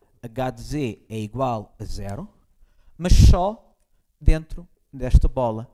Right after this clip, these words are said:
É o máximo que conseguimos mostrar. O que é que mostramos até aqui? Mostramos que à volta do ponto A, onde se tivermos uma sucessão a convergir para o ponto A, à volta do ponto A há uma vizinhança na qual as duas funções originais,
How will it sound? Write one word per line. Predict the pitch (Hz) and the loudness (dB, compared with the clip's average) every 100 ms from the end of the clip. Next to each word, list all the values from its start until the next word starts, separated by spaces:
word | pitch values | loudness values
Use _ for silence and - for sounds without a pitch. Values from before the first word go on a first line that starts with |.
| - | -14
É | 113 | -10
o | |
máximo | 120 117 - 131 | -4 -2 -2 -6
que | - | -16
conseguimos | 120 - 123 123 | -16 -14 -14 -16
mostrar. | 139 - 117 101 - _ _ _ _ _ _ _ - | -18 -16 -14 -14 -16 _ _ _ _ _ _ _ -20
O | - | -20
que | |
é | 247 | -20
que | |
mostramos | 196 - 185 170 156 | -20 -18 -16 -14 -8
até | 151 - 123 | 2 2 2
aqui? | - 101 90 _ _ _ _ _ _ | -12 -18 -18 _ _ _ _ _ _
Mostramos | 175 - 165 123 120 180 - - - _ _ _ _ | -14 -10 -6 -6 -10 -6 -2 -2 -4 _ _ _ _
que | - 147 123 _ _ _ - | -12 -10 -12 _ _ _ -16
à | 120 | -12
volta | 160 196 156 | -10 -10 -12
do | |
ponto | 160 151 127 - | -12 -14 -14 -14
A, | 98 127 226 _ _ _ _ - | -12 -14 -18 _ _ _ _ -14
onde | 127 110 | -10 0
se | - | 0
tivermos | 143 196 175 | 0 -4 -10
uma | 180 170 | -10 -12
sucessão | - - - 170 117 | -14 -10 -4 -4 -4
a | |
convergir | - 143 127 135 | -10 -14 -12 -10
para | 117 | -12
o | |
ponto | - 104 - 107 | -12 -16 -12 -12
A, | 160 _ _ _ _ - | -12 _ _ _ _ -16
à | 127 | -10
volta | 196 - | -8 -6
do | 175 | -6
ponto | - 165 - 151 | -10 -14 -10 -8
A | 120 - | -8 -8
há | |
uma | 151 139 | -10 -10
vizinhança | 117 127 123 131 - - _ - | -12 -10 -8 -8 -8 -8 _ -20
na | - | -14
qual | - 117 117 | -10 -8 -4
as | - | -4
duas | - 190 | 0 0
funções | - 160 - 127 110 | 0 -8 -10 -10 -10
originais, | 127 113 117 110 143 - | -12 -12 -14 -12 -4 -4